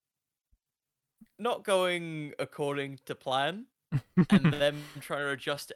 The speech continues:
Speaker 1: everything on the fly in an
Speaker 2: Mm.
Speaker 1: entire pandemic. Like,
Speaker 2: <laughs>
Speaker 1: it, it's a weird thing to look at Retribution in hindsight 'cause it's, it's almost like a weird microcosm of W W E in the pandemic.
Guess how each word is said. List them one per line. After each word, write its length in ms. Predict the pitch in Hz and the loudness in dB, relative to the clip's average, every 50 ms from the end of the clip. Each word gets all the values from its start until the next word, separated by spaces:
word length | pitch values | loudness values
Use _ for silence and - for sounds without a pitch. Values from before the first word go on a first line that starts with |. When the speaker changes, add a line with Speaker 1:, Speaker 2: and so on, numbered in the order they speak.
| - | -6
Speaker 1:
everything 360 | 156 147 147 147 - - 160 | -4 -4 -4 -6 -6 -6 -4
on 180 | 147 143 143 139 | -4 -4 -4 -4
the 80 | 131 123 | -6 -8
fly 560 | - - 151 139 135 139 139 143 147 156 - - | -4 0 4 6 6 6 6 4 2 -2 -4 -4
in 100 | 143 110 | -2 -2
an 80 | 104 101 | 0 0
Speaker 2:
Mm. 60 | 101 | -2
Speaker 1:
entire 540 | 98 - - 143 139 135 131 131 127 127 123 - _ _ _ _ _ _ _ - | -2 -4 -4 -2 0 0 0 0 -2 -4 -6 -8 _ _ _ _ _ _ _ -6
pandemic. 640 | - 151 143 143 135 147 151 156 175 185 - - - _ _ _ _ _ - - - - - - | -2 -2 -2 0 0 0 0 0 0 -2 -2 -6 -14 _ _ _ _ _ -8 -8 -6 -6 -6 0
Like, 240 | - 190 180 - - - - | 2 2 2 2 0 -4 -10
Speaker 2:
<laughs> 500 | - - - _ - - - - - - | -10 -10 -14 _ -20 -20 -20 -18 -8 -4
Speaker 1:
it, 180 | 240 262 247 - | -4 -4 -2 -2
it's 160 | 262 - - | -2 -2 0
a 60 | 262 | -2
weird 260 | 226 247 277 294 285 - | -2 -2 -2 -2 -2 -4
thing 180 | 277 269 247 - - - | -6 -8 -8 -10 -10 -8
to 80 | 240 214 | -6 -4
look 200 | 208 202 - 208 | -4 -4 -4 -4
at 100 | 196 - | -4 -2
Retribution 480 | 175 165 - - 160 165 160 160 156 | -4 -4 -4 -6 -10 -10 -10 -10 -12
in 60 | 147 | -8
hindsight 480 | 143 - 151 156 156 151 - 139 98 - | -6 -4 -4 -4 -6 -8 -8 -10 -10 -10
'cause 100 | - 127 | -12 -16
it's, 140 | 135 135 - 151 147 - _ _ | -14 -14 -14 -16 -16 -20 _ _
it's 200 | - 156 160 - - | -4 -4 -4 -4 -4
almost 260 | 180 180 190 185 - | -6 -8 -8 -8 -8
like 140 | 180 170 170 | -8 -6 -6
a 60 | 160 | -6
weird 360 | 139 143 156 156 156 156 135 | -6 -4 -4 -2 -2 -4 -4
microcosm 880 | 131 135 139 151 143 - - 135 - - 131 120 107 - 113 107 107 110 | -4 -2 0 0 0 -2 -8 -12 -10 -8 -8 -8 -8 -10 -14 -14 -14 -16
of 200 | 110 101 98 98 - - _ _ _ _ _ _ _ _ _ _ _ | -16 -16 -18 -18 -20 -20 _ _ _ _ _ _ _ _ _ _ _
W 320 | - 143 135 131 147 143 143 | -4 -2 -2 -2 -4 -8 -8
W 360 | - 139 131 127 120 127 123 | -6 -6 -6 -6 -8 -12 -10
E 300 | 131 127 123 120 120 - - | -8 -8 -8 -10 -12 -12 -12
in 200 | 131 127 123 117 | -12 -10 -10 -10
the 80 | 113 117 | -12 -10
pandemic. 680 | - - 131 135 135 123 131 139 170 202 - - - | -8 -6 -6 -6 -4 -6 -6 -4 -4 -6 -8 -12 -18